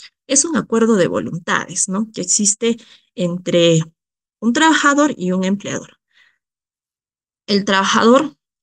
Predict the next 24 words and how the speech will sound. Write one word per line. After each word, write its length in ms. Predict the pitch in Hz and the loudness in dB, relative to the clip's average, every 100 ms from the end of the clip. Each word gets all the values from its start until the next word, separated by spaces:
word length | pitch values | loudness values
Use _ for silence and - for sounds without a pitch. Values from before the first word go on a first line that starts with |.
| - | -8
se 220 | - 214 | -4 0
obliga 420 | 202 233 247 208 | 2 4 4 0
a 180 | 214 185 | -2 -4
prestar 340 | 185 - 196 190 | -4 -4 -2 -2
sus 200 | - 202 | 0 0
servicios 600 | 180 185 185 - 190 - | -2 -4 -2 -2 -2 -6
de 80 | |
manera 380 | 185 175 180 - | -6 -6 -6 -8
personalísima 920 | - 220 233 269 247 240 226 220 220 269 _ _ _ - - _ _ - | -6 -2 0 2 2 2 0 0 0 -2 _ _ _ -20 -20 _ _ -8
a 140 | 285 | -8
cambio 360 | 294 262 254 254 | 0 2 4 4
de 200 | 226 220 | 2 2
una 380 | 220 220 214 220 | 0 2 2 0
contraprestación. 1000 | 220 180 180 165 - 156 - 208 - 208 190 _ _ _ _ _ _ _ _ _ | -4 -8 -6 -8 -6 -6 -4 -2 -2 -4 -10 _ _ _ _ _ _ _ _ _
Y 280 | 277 302 - _ - | 0 0 0 _ -6
entre 360 | 196 196 196 208 | -4 -2 2 4
ellos 260 | 202 220 | 4 2
existe 560 | 185 - 208 - 196 202 | 0 -2 -4 -4 -2 -2
un, 580 | 196 196 202 202 202 185 _ _ _ _ _ _ _ _ _ _ _ _ _ _ _ - | 0 2 4 4 2 -2 _ _ _ _ _ _ _ _ _ _ _ _ _ _ _ -2
una 220 | 214 240 | 2 4
subordinación, 1000 | 233 208 175 160 165 160 160 254 226 - | 4 2 0 0 -4 -2 0 -2 -2 -4
¿no? 140 | 190 | -4
Entre 600 | 185 165 170 165 - 165 | -6 -8 -4 -6 -2 0
el 380 | 156 156 151 | 2 2 0